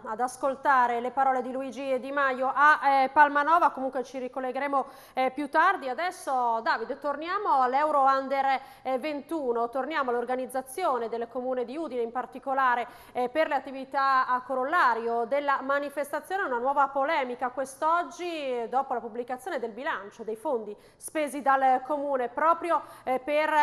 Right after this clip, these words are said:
la città in occasione, eh, dell'evento. Un'occasione mancata secondo, eh, molti, visto che il Comune doveva, eh, occuparsi solamente della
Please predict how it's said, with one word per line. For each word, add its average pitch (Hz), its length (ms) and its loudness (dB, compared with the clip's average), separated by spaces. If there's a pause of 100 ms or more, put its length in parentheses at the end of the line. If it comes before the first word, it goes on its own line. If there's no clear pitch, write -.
la 285 360 6
città 269 520 2
in 311 160 -2
occasione, 277 640 0
eh, 269 220 -2
dell'evento. 240 720 -2
Un'occasione 311 760 -2
mancata 277 640 0
secondo, 262 760 -4 (180)
eh, 262 200 2
molti, 381 640 2
visto 285 320 -4
che 277 120 -6
il 247 340 2
Comune 226 340 -4
doveva, 226 300 -6 (220)
eh, 226 260 -6
occuparsi 269 640 -4
solamente 277 540 -2
della 262 440 2